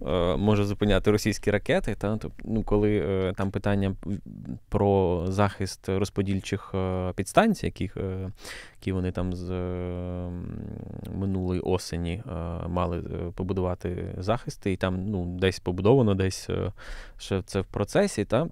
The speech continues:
То це, якби, очевидно, до них питання. А коли захист, е, ну, цілої тес, то це питання, е, ну, очевидно, не, не будівництва, та? Ти ж не можеш накрити тес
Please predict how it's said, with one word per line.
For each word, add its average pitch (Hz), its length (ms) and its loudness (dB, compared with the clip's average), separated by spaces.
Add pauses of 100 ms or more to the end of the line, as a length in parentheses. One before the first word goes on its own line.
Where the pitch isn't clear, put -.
То 104 80 -4
це, 127 300 6
якби, 117 260 2
очевидно, 92 380 4
до 95 140 4
них 85 140 0
питання. 80 520 -4
А 92 80 -2
коли 95 220 2
захист, 104 500 0
е, 92 380 0 (440)
ну, 90 200 0
цілої 95 400 0
тес, - 460 2 (120)
то - 100 -6
це 107 140 -2
питання, 95 680 -2 (140)
е, 95 40 -6 (100)
ну, 87 220 -4
очевидно, 98 440 0
не, 95 240 2
не 107 180 4
будівництва, 104 640 2
та? 110 120 0
Ти 104 120 0
ж 95 80 0
не 95 60 2
можеш 101 340 2
накрити 90 420 -2
тес - 500 -2